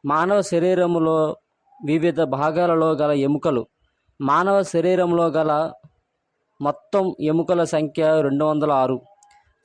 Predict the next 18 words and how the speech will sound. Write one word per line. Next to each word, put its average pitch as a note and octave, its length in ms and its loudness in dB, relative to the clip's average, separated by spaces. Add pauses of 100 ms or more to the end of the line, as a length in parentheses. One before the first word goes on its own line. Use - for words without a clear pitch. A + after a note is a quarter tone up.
చిన్న G3 260 2
పిల్లలలో F3+ 500 0
గల E3 240 0
మొత్తం D3 380 -4
ఎముకల E3 440 0
సంఖ్య D#3 560 -2 (140)
మూడు D3 300 -2
వందలు D3+ 320 0
సుమారుగా. C3+ 680 -2 (840)
అతిపెద్ద F3 560 -2
పొడవైన F3+ 520 0
ఎముక D#3+ 400 0
తొడ D3 260 -2
ఎముక, C#3+ 480 -2 (800)
ఫేముర్. D#3 440 0 (760)
అతి D3+ 180 -2
చిన్నదైన F#3+ 640 0
ఎముక E3 340 0